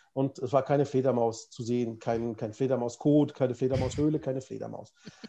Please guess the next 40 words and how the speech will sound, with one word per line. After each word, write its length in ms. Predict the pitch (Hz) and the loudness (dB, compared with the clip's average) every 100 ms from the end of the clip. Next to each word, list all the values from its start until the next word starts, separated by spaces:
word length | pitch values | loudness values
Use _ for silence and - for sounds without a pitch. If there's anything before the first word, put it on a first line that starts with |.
| _ | _
Als, 640 | - 139 139 139 - - _ - | 2 6 6 2 -8 -16 _ -12
also 180 | 131 147 | -4 -2
als, 500 | 135 117 - - _ | -2 -4 -14 -18 _
als 460 | 117 113 - - _ _ _ _ _ - | -10 -10 -12 -20 _ _ _ _ _ -2
Immobilienentwickler 880 | 143 143 156 160 123 104 170 233 233 | 2 2 4 4 4 2 2 4 4
denkt 220 | 170 160 | 2 0
man 100 | 160 | 0
sich 240 | 143 - | -2 -8
zum 240 | - 135 120 | -4 -2 0
Glück, 360 | 131 196 - _ _ _ | 4 4 4 _ _ _
und 100 | - | -4
dann 180 | 131 135 | 0 0
gehen 240 | 117 160 196 | 2 2 4
wir 100 | 254 | 2
mit 160 | 170 | 2
dem 200 | 131 110 | 0 -2
Gutachter 840 | - 240 269 - 117 - 156 262 - _ _ _ _ _ _ | 2 2 2 -6 -8 -4 -4 -4 -10 _ _ _ _ _ _
auf 240 | - 170 202 | 2 4 4
dem 120 | 214 | 0
Parkplatz 560 | - 156 170 170 165 - | 2 0 2 0 0 -6
zu 160 | 202 | -2
seinem 340 | 220 208 175 123 | 2 4 4 2
Auto, 520 | 135 139 196 262 - _ _ _ _ _ _ - | 0 -2 -4 -6 -10 _ _ _ _ _ _ -4
dann 200 | 135 131 | -2 0
bückt 280 | 233 240 269 | -2 -2 -2
er 80 | |
sich 240 | 214 196 - | 0 0 0
in 80 | 165 | 0
der 80 | |
Nähe 180 | 139 170 | 2 2
seines 280 | 208 196 160 | 2 2 0
Autos, 460 | 143 165 170 160 - | 2 2 0 -4 -4
hebt 240 | 143 - | -4 0
irgendwas 420 | 196 247 220 208 | 0 2 2 0
vom 140 | 190 160 | -2 -2
Parkplatz 380 | 160 160 147 | -2 0 -2
auf 220 | - 143 135 | -2 -4 -2
und 80 | |
sagt 240 | 127 131 - | -4 -4 -4
so, 240 | 131 120 | -8 -10